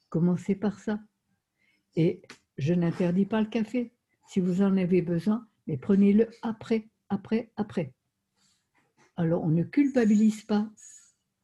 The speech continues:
Il faut faire introduire ce que l'on peut de meilleur. Et si on peut commencer tous les repas par un grand verre de jus de légumes, au moins le repas du soir,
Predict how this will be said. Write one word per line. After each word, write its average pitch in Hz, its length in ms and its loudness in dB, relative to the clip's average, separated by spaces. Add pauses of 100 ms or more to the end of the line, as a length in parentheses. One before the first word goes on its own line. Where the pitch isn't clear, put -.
(140)
Il 165 100 -8
faut 190 200 -2
faire 214 360 -2 (140)
introduire 214 800 2
ce 208 140 -6
que 208 120 0
l'on 185 300 0
peut 196 180 0
de 175 120 0
meilleur. 147 680 -4 (880)
Et 170 60 -6
si - 200 -4
on 240 120 0
peut 254 160 -2
commencer 208 640 0 (160)
tous 277 240 0 (280)
les 196 120 4
repas 180 420 -4 (1700)
par 180 160 -2
un 175 140 0
grand 185 280 0
verre 196 220 2
de 175 80 -4
jus 170 200 -2
de 165 80 -6
légumes, 208 440 -2 (560)
au 175 100 -6
moins 175 180 -2
le 165 100 -4
repas 175 280 -6
du 170 120 -4
soir, 226 520 -8